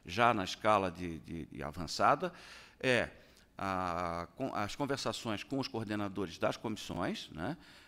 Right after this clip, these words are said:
É, já bem tratado com a colega Gislaine, que é onde, é, eventualmente, é, nós teríamos a porta mais próxima do presidente pela, pelas questões de operação, de administração e organização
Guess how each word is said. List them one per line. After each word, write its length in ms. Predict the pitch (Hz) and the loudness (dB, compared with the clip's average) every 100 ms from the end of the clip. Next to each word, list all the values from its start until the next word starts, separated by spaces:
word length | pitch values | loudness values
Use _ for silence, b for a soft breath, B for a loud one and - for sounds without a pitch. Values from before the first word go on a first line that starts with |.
| B | B
É, 760 | 92 90 87 87 87 85 85 85 | -8 -4 -4 -4 -6 -6 -8 -6
já 200 | 92 107 | 0 0
bem 240 | 92 143 | 4 2
tratado 680 | 147 101 - 110 110 104 - - | 4 0 2 6 6 4 -4 -4
com 120 | 95 | -2
a 60 | |
colega 380 | 95 92 92 92 | 0 -2 0 -2
Gislaine, 540 | 82 82 90 107 160 147 | -6 -6 -2 0 -2 -4
que 340 | - 117 98 | -8 -4 -2
é 100 | 92 | 0
onde, 460 | 92 110 104 85 78 B B B B | 0 -2 -2 -6 -12 B B B B
é, 140 | 80 - | -8 -4
eventualmente, 1040 | 101 107 104 95 101 104 - 82 82 69 - - | -4 -4 -4 -2 -2 -4 -6 -10 -10 -10 -14 -12
é, 300 | 87 78 76 | -10 -8 -8
nós 180 | 85 - | -10 -6
teríamos 300 | 95 98 95 | -4 -4 -6
a 80 | |
porta 320 | 92 92 92 90 | -4 -6 -4 -4
mais 200 | 98 - | -4 -6
próxima 680 | - 113 110 - 87 80 - - - | -2 -2 -2 -6 -10 -12 -14 -20 -18
do 220 | 95 92 | -12 -12
presidente 680 | - 85 87 95 95 - - | -10 -12 -10 -8 -8 -10 -10
pela, 560 | 101 95 92 82 78 - B B B | -6 -4 -4 -6 -8 -14 B B B
pelas 220 | 95 87 | -6 -6
questões 380 | - 92 - 87 | -6 -8 -8 -8
de 100 | 107 | -4
operação, 460 | 104 87 85 - 87 | -4 -4 -6 -8 -6
de 100 | 101 | -6
administração 640 | 92 92 - 80 - 82 | -6 -8 -8 -8 -8 -8
e 60 | 90 | -6
organização 680 | 85 90 82 - - 85 | -8 -8 -10 -10 -8 -8